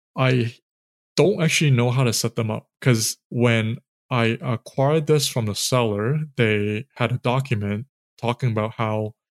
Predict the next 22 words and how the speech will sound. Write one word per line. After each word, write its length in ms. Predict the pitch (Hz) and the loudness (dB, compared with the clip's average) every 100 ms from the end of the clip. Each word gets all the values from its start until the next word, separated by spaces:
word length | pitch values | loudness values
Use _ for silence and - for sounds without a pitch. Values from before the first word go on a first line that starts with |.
| _ _ - | _ _ -4
to 160 | 120 | -2
set 240 | 104 139 120 | 0 2 2
up 140 | 117 | 0
someone, 540 | - 117 110 110 107 107 | 0 -2 0 -2 -2 -4
'cause, 240 | - 107 - | -2 -2 -2
you 60 | |
know, 80 | 120 | -4
salespeople 500 | 120 131 135 139 135 | 2 4 4 2 2
will 80 | 117 | 0
have 100 | 107 | 0
to 100 | 107 | -6
go 240 | - 120 | -2 -2
through 280 | 117 123 117 | -2 0 0
the 80 | 113 | 0
document 480 | 107 113 - 117 110 | 0 -2 -2 -2 -2
and 220 | 104 104 | -4 -8
help 240 | - 117 - _ _ _ - | -4 -4 -4 _ _ _ -8
set 160 | - 113 | -2 -2
up 120 | 110 - | -4 -6
a 80 | |
new 160 | 110 113 | -4 -4
customer. 480 | - 127 - 139 | -4 -6 0 0